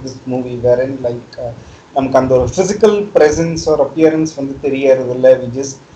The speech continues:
get to hear his voice. என்னெல்லாம் evil he has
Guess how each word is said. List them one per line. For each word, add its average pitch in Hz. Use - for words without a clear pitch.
get 139
to 156
hear 156
his 147
voice. 123
என்னெல்லாம் 165
evil 170
he 123
has 117